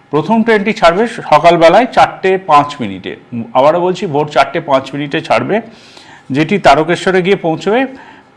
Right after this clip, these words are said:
ভোর পাঁচটা পঁয়ত্রিশ মিনিটে। দ্বিতীয় আরেকটি ট্রেন ছাড়বে দুপুর বারোটা পঞ্চাশ মিনিটে,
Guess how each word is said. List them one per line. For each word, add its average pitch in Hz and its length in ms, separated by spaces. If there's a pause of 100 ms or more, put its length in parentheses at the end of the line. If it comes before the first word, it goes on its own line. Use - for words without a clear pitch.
(140)
ভোর 160 360
পাঁচটা 135 340
পঁয়ত্রিশ 127 540
মিনিটে। 92 300 (960)
দ্বিতীয় 175 440
আরেকটি 202 440
ট্রেন 220 240
ছাড়বে 208 440 (480)
দুপুর 156 300
বারোটা 151 420
পঞ্চাশ 160 520
মিনিটে, 190 380